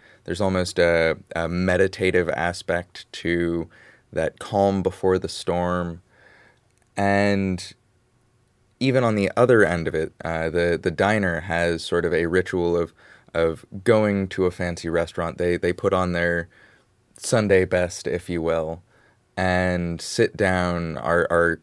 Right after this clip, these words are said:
catered upon. This dish finally comes out and is set down in front of them. And there's a, a level of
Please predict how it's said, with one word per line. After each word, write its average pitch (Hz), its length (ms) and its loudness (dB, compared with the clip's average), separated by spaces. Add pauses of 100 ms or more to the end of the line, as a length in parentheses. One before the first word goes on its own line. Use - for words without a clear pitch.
catered 104 380 0
upon. 87 440 -4 (320)
This 90 220 -2
dish 104 240 4
finally 95 440 0
comes 87 300 -6
out 87 180 2
and 82 120 -6
is 80 100 -10
set - 300 -2
down 87 200 -2
in 80 100 -6
front 87 300 -6
of 78 160 -8
them. 78 240 -8 (460)
And 95 200 2
there's 95 320 4
a, 92 600 4
a 92 40 4
level 101 480 4
of 87 720 2